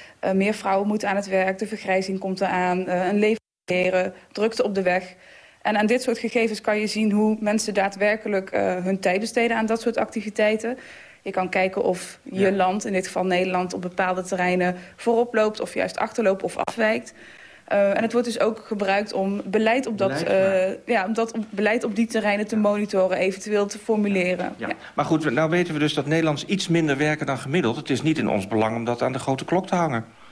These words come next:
Speaker 1: Nee, daar heb je misschien een punt.
Speaker 2: <laughs>
Speaker 1: Overigens werken we wel vaak, maar niet
Speaker 2: Aha.
Speaker 1: lang. En dat is in dit geval,
Speaker 2: Oké.
Speaker 1: eh, een relevant onderscheid. En met name als het gaat om de arbeidsdeelname van vrouwen... is daar in Nederland ook al langer,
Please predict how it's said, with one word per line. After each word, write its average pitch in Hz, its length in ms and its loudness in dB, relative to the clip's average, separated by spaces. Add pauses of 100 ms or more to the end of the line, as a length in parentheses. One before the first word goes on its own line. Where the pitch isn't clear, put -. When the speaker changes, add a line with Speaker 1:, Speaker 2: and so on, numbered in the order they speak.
(180)
Speaker 1:
Nee, 269 220 4
daar 202 100 -2
heb 190 100 -2
je 202 80 -2
misschien 196 260 0
een 175 120 0
punt. 220 400 4
Speaker 2:
<laughs> - 20 0
Speaker 1:
Overigens 247 420 2
werken 226 320 0
we 214 120 0
wel 220 320 2
vaak, 185 600 -4
maar 214 200 0
niet 240 180 4
Speaker 2:
Aha. - 200 -8
Speaker 1:
lang. 196 460 2
En 196 120 -4
dat 196 200 -2
is 226 160 -6
in 214 100 -2
dit 202 160 0
geval, 185 300 0
Speaker 2:
Oké. 180 100 2
Speaker 1:
eh, 180 280 2
een 202 120 0
relevant 196 420 0
onderscheid. 233 640 -2 (320)
En 202 140 -2
met 202 140 0
name 208 280 2
als 196 100 0
het 208 120 -10
gaat 196 240 -4
om 196 80 -4
de 185 60 -2
arbeidsdeelname 190 520 0
van 185 140 -6
vrouwen... 180 360 0
is 196 140 0
daar 190 160 0
in 190 60 0
Nederland 190 420 2
ook 190 140 0
al 180 80 0
langer, 196 380 0